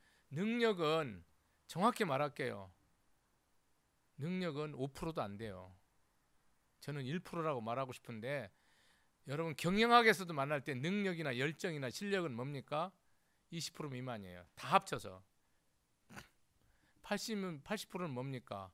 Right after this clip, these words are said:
리더십이에요. 리더십의 핵심이 뭐예요? 다른 말로 바꾸면, 불교로 바꾸면 덕이에요.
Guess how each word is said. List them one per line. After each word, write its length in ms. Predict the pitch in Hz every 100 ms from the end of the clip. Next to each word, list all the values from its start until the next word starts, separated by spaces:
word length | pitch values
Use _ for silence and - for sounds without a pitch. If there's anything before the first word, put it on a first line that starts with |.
| _ _ _
리더십이에요. 760 | 190 214 214 - 120 101 98 104 - _ _ _ _ _ _ _ _ _ _ _ _ _ _ _ _ _ _ _ -
리더십의 440 | 180 208 202 185
핵심이 280 | 233 - 185
뭐예요? 240 | 147 151 156
다른 260 | 131 151
말로 220 | 156 135
바꾸면, 280 | 123 120 127
불교로 280 | 127 135 127
바꾸면 420 | 117 - 143 247 - _ _ _
덕이에요. 520 | - 220 185 104 92